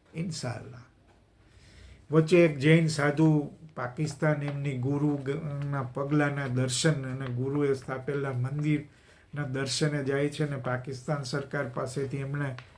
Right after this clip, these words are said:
ખાસ મંજૂરી લઈ અને બીજા પણ બે ત્રણ, અ, સંતો સાથે ગયેલા. ત્યારે મેં એના વિશે એક વીડિયો બનાવેલો ને બાપુએ મને પૂછ્યું કે "કૌશિકભાઈ, આ સંત કોણ છે? મારે એમની સાથે વાત કરવી છે." એટલે હજી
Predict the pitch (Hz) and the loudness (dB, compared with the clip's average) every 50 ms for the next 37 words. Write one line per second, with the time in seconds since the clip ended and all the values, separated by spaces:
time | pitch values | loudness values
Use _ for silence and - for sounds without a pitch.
0 | - - - - _ - - 156 151 147 151 - 135 131 135 139 131 139 151 147 | -20 -20 -20 -20 _ -6 0 0 0 0 0 -2 -4 -4 -2 0 2 4 4 4
1 | 147 143 135 139 147 160 156 147 143 139 139 139 135 123 123 127 123 143 147 139 | 4 4 4 6 6 6 6 4 2 0 -4 -4 -4 -2 -2 -2 0 0 0 -2
2 | - - 147 139 135 139 139 135 - 143 143 139 139 135 156 156 - - - 139 | -2 -4 -4 -4 -4 -4 -4 -4 -4 -4 -4 -6 -6 -8 -10 -12 -16 -16 -14 -12
3 | 135 135 131 123 - 147 135 135 131 - - 143 127 123 127 127 127 127 - 147 | -10 -10 -10 -8 -8 -10 -10 -10 -10 -8 -8 -8 -6 -4 -4 -4 -4 -4 -4 -4
4 | 139 127 123 123 - - - _ _ - 143 139 151 156 156 147 131 123 - 139 | -4 -4 -6 -8 -14 -20 -20 _ _ -8 -4 0 2 2 2 2 0 -2 -4 -2
5 | 139 147 143 139 139 131 135 147 147 147 147 143 139 - - - 143 147 147 143 | -2 -2 -4 -4 -6 -6 -6 -6 -4 -4 -6 -6 -8 -8 -10 -8 -6 -4 -4 -4
6 | 147 143 - 151 143 139 - 139 135 135 135 156 160 156 151 151 160 156 160 165 | -4 -4 -2 -4 -4 -2 -4 -4 -6 -2 2 4 6 6 6 4 4 4 4 4
7 | 165 165 160 156 147 147 143 143 143 160 160 151 151 156 151 143 - - 170 180 | 4 4 2 2 0 0 -2 -2 0 0 0 2 2 2 2 0 0 -2 -2 -2
8 | 180 - 165 127 123 - - - - - - - - _ _ _ - 160 151 147 | 0 -2 -2 -2 -2 -6 -12 -20 -20 -20 -20 -20 -20 _ _ _ 2 4 4 6
9 | 139 135 131 127 123 120 117 117 117 113 113 110 117 - - 151 160 156 - 202 | 6 4 2 2 2 2 0 0 -2 -6 -6 -8 -10 -6 -4 -2 -2 0 0 0
10 | 175 165 165 165 165 160 156 151 147 143 139 143 139 - - 170 190 214 208 - | 2 6 8 10 10 10 10 8 6 2 0 -4 -4 -4 -2 -2 -2 -2 -2 -4
11 | 175 156 175 170 165 165 156 156 156 147 147 147 147 147 147 147 147 143 147 131 | -2 0 2 2 2 2 2 2 2 2 2 2 2 2 2 2 0 -2 -4 -2
12 | 123 143 131 123 - 143 131 117 120 123 127 123 - - - 113 110 117 113 113 | -2 -2 -2 -2 0 0 0 0 0 0 0 -2 -4 -8 -12 -12 -12 -12 -12 -12
13 | - 131 135 135 - 156 151 143 135 147 175 208 196 160 - | -10 -10 -8 -4 -2 -2 -2 0 0 2 2 2 2 0 -2